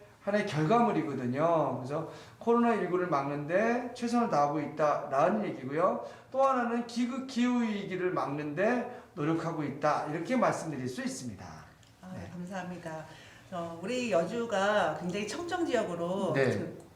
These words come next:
Speaker 2: 꽤 오랜 기간 동안 코로나가 없는
Speaker 1: 네.
Speaker 2: 지역으로 지내왔었잖아요.
Speaker 1: 네.
Speaker 2: 거기에는 또 시장님을 비롯해서 많은 시청 직원들이 애를
Speaker 1: 네.
Speaker 2: 써주셔서 그렇지 않나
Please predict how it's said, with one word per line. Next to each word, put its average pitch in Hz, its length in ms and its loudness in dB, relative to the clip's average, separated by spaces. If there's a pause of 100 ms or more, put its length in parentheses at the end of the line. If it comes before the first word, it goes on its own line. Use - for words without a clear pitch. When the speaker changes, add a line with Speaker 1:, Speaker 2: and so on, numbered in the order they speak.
(200)
Speaker 2:
꽤 311 140 0
오랜 190 320 0
기간 175 300 -2
동안 165 340 -4
코로나가 233 440 0
없는 160 260 -2
Speaker 1:
네. 175 320 -2
Speaker 2:
지역으로 160 600 -2 (540)
지내왔었잖아요. 156 920 -2
Speaker 1:
네. 131 280 8
Speaker 2:
거기에는 190 800 0
또 165 280 -4
시장님을 262 460 2
비롯해서 175 720 0 (220)
많은 175 560 2
시청 233 400 -2
직원들이 175 800 2
애를 160 100 2
Speaker 1:
네. - 120 4
Speaker 2:
써주셔서 196 560 0
그렇지 165 300 -4
않나 156 520 0